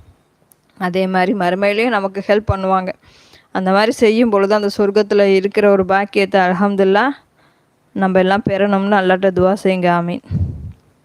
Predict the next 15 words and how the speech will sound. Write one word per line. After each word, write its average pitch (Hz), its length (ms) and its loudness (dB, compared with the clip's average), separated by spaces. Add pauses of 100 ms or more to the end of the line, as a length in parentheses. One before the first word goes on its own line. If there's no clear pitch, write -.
(1080)
தனது 240 280 2
அடியார்களுக்கு 240 800 2
வாக்களித்து 240 760 0
மறைவாக 247 720 2
வைத்துள்ளான். 220 640 2 (160)
அல்லாஹ் 220 400 2
வாக்களிச்சா 226 600 2 (240)
கண்டிப்பா 220 520 -2
செய்வான். 202 420 2
மனிதர்கள் 214 520 0
தான் 240 160 2
வாக்கு 208 320 0
மாறுவாங்க. 190 560 0
ஆனா 196 200 0
ம-, 185 680 -2